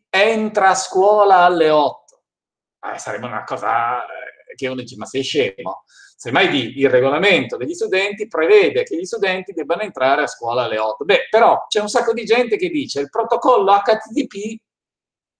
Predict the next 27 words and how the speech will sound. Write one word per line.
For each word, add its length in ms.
fa 460
questo. 840
Il 140
protocollo 640
D 260
N 420
S 480
fa 320
questo." 600
Qualche 240
volta, 540
eh, 180
ci 180
cadrò 320
anch'io 580
in 120
questo 580
errore 480
terminologico, 880
cioè 240
di 80
usare 540
il 160
protocollo 600
come 220
se 160
fosse 800